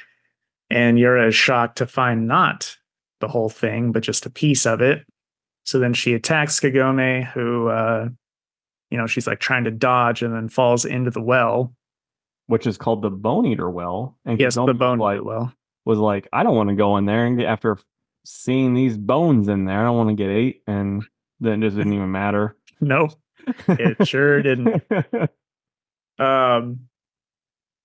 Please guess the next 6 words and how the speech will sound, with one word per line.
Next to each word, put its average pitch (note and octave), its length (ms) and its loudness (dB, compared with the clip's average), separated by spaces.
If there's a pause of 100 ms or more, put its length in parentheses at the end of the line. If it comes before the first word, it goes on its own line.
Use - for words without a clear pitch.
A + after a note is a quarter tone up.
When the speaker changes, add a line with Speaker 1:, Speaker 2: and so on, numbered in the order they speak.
(320)
Speaker 1:
Kagome, D#3 800 0 (760)
<laughs> C#3 60 -10 (540)
which D#3 460 -2 (500)
when C#3 180 2
I, C#3+ 220 4
the, B2 440 0